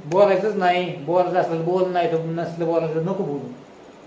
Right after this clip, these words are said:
आणि बोलायचं म्हणलं की काय होतं भावांनो बहिणींनो माहिती आहे का, भांडणच होतंय.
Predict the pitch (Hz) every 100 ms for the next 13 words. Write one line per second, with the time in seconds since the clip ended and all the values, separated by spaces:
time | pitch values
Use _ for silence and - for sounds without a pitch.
0 | - - - - - - - 151 160 196
1 | 262 269 262 254 262 247 196 202 262 226
2 | 185 220 190 170 190 170 208 160 139 185
3 | 226 190 185 139 131